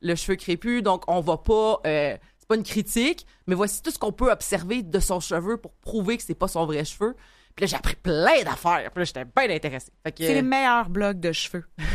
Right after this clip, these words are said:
Speaker 1: <laughs>
Speaker 2: Sérieusement, les blogs de cheveux de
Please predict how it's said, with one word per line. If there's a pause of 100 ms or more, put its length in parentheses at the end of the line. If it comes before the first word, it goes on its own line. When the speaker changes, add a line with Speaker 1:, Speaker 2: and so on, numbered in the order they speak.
(120)
Speaker 1:
<laughs>
Speaker 2:
Sérieusement,
les
blogs
de
cheveux
de